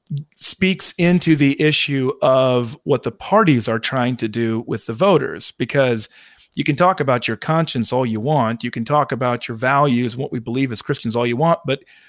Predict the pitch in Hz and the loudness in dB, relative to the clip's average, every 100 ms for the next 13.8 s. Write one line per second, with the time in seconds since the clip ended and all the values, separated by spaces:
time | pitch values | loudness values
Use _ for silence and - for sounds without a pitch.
0 | _ - - 131 147 208 208 165 147 165 | _ -6 -2 0 4 4 4 2 2 -2
1 | 160 139 139 151 131 - - 175 180 - | 0 -2 0 0 0 -4 -4 -2 -2 -2
2 | - 127 113 127 135 127 113 113 - 214 | -2 -4 -4 -2 -2 -2 -6 -6 -2 0
3 | 190 139 113 - 123 117 117 117 117 - | 2 0 0 -2 -2 0 0 -2 -8 -2
4 | 131 233 247 127 113 117 110 107 107 131 | 2 2 2 -2 -2 -2 -2 -2 -2 0
5 | 208 208 143 120 110 113 _ _ _ _ | 2 2 0 -2 -2 -4 _ _ _ _
6 | _ - 185 185 202 202 208 190 180 175 | _ -2 0 2 2 2 2 2 2 2
7 | 185 170 180 165 143 151 139 117 156 220 | 2 2 2 0 -2 -4 -4 -2 4 4
8 | 113 104 113 _ _ _ _ - 147 143 | 2 -4 -8 _ _ _ _ -2 2 2
9 | - - 180 190 107 107 92 - - 151 | -2 0 0 0 -2 -8 -10 -6 -2 2
10 | 127 123 _ _ _ - 156 - 143 131 | 2 0 _ _ _ -2 0 0 -2 0
11 | 123 180 170 123 120 123 117 117 117 - | 2 2 2 0 0 0 0 -2 -2 -2
12 | 147 - 139 127 - 151 165 185 - 156 | -2 -2 -2 -2 -2 2 4 4 0 -2
13 | 147 151 151 143 135 127 120 | 0 0 0 0 0 0 -2